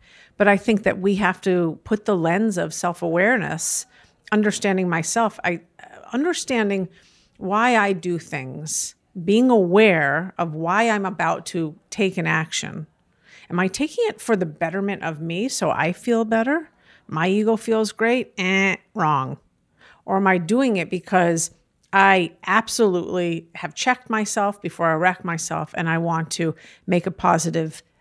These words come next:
outcome in that, in that person's life? So there's a,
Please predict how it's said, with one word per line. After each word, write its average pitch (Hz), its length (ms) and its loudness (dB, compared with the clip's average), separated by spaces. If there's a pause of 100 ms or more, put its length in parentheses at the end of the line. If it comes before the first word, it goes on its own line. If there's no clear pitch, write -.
(120)
outcome 170 500 0
in 156 140 -4
that, 151 240 -2 (100)
in 180 100 -6
that 151 160 -6
person's 147 400 -10 (480)
life? - 500 -12 (600)
So 202 420 4
there's 262 300 0
a, 254 100 0